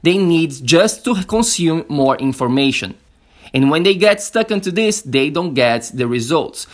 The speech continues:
You don't need more information. You need implementation. You need to act. You need to change your mindset. You need to change your environment.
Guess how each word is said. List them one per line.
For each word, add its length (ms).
You 280
don't 280
need 320
more 300
information. 840
You 300
need 380
implementation. 1200
You 160
need 360
to 400
act. 480
You 160
need 220
to 320
change 400
your 80
mindset. 640
You 80
need 180
to 100
change 580
your 100
environment. 760